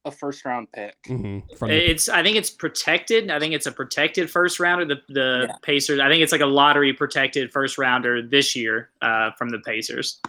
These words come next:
Speaker 1: Yeah.
Speaker 2: Right. And
Speaker 1: It's
Speaker 2: they're a playoff team, so it'll probably convey this year.
Speaker 1: Yeah, and they kinda missed their window. I really would have loved to see, well, it's hard because, like, everything was in limbo with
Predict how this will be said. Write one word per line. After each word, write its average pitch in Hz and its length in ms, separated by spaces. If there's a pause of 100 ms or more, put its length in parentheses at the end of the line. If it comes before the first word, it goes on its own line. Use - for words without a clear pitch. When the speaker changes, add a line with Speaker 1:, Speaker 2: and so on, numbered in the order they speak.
(160)
Speaker 1:
Yeah. 104 240 (140)
Speaker 2:
Right. 92 220 (100)
And 123 100
Speaker 1:
It's 135 140
Speaker 2:
they're 110 120
a 104 40
playoff 104 480
team, 101 200
so - 140
it'll 98 120
probably 95 480 (120)
convey 98 320
this 95 280
year. 101 300 (640)
Speaker 1:
Yeah, 110 300
and 160 220 (200)
they 165 100
kinda 160 400
missed 175 400
their 175 120
window. 139 440
I 151 180
really 156 280
would 135 160
have 120 120
loved 117 300
to 127 80
see, 110 640 (480)
well, 131 360 (140)
it's 151 160
hard 156 260
because, 131 380
like, 120 160
everything 120 480
was 104 180
in 107 100
limbo 101 440
with 104 500